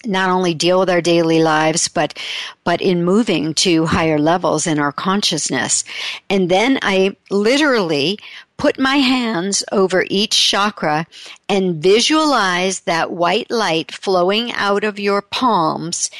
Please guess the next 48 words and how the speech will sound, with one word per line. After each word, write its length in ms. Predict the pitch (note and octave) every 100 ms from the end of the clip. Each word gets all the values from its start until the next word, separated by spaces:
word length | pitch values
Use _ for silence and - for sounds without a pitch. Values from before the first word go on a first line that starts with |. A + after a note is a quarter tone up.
| - _ -
into 680 | G#3+ A3 A3+ - A3+ G3
the 140 | F3 F3
chakra. 640 | - F3 C#3+ - - - _ - - - _
I 120 | E3+ F#3
think 300 | - C4 D4+
of 100 | C4+
it 160 | C#4
as 180 | A#3 G#3
like 240 | G#3+ G#3
putting 280 | - A3 G#3+
gas 400 | E3+ E3 A3 G#3+
in 120 | B3+
my 140 | A#3+ A#3+
car 460 | - - F#4+ G#3+
before 440 | - F#3 - G3 F#3+
I'm 140 | G3
gonna 200 | F#3+ F#3
drive 500 | E3+ F3 D#3+ G3+ D4
it, 180 | E3+ - -
you 180 | E3+
know? 200 | E3+ G3 C#4
So 340 | - F#3 E3+ - - - - -
put 340 | - D4+ -
that 220 | B3 A#3
light 320 | A3+ G#3+ C#4+
in 160 | D4+ G3+
there 200 | E3+ E3+
every 280 | D#3 D#3+ E3
day. 200 | E3 D#3
Give 420 | C#3+ F#3+ B3 C4+
them 220 | A#3 G#3
some 260 | G3 - F#3
fuel 720 | - - G3+ C4+ E3+ - -
so 320 | - - F#3
that 160 | F#3 F3+
they 120 | F#3
can 220 | F3 F#3+ -
operate 600 | G#3 G#3+ G3+ F3+ E3+ F#3+
more 200 | F3+ -
optimally. 800 | E3+ A3 - E3+ D3+ - - -
And 120 | G#3
it 120 | G#3+
doesn't 360 | B3 D4 F#4 G4+
take 300 | F4 F4 -
long 260 | A3+ A3
to 80 | F#3
do 220 | D3 A#3
this. 260 | F3+ - -